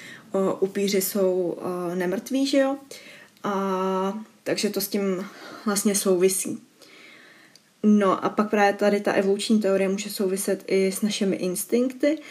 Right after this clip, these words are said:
a se strachem ze zvířat. To je taky potvrzeno výzkumy, že i když o tom možná nevíme,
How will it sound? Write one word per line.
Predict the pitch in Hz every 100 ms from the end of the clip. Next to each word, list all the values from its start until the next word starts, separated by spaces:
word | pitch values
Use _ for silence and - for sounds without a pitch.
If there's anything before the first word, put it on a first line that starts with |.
| - - -
a | - 196 196 196 196
se | - 220
strachem | 208 - 190 190 - 196 190
ze | 185 175
zvířat. | 170 190 196 190 - - - - -
To | 226
je |
taky | 208 196
potvrzeno | 208 226 208 220 233 226
výzkumy, | 190 160 - - 226 247 269 - - - - -
že | 220 208
i | - 196
když | 196 214
o | -
tom | 202 202
možná | 202 208 208 180
nevíme, | 170 185 240 254 269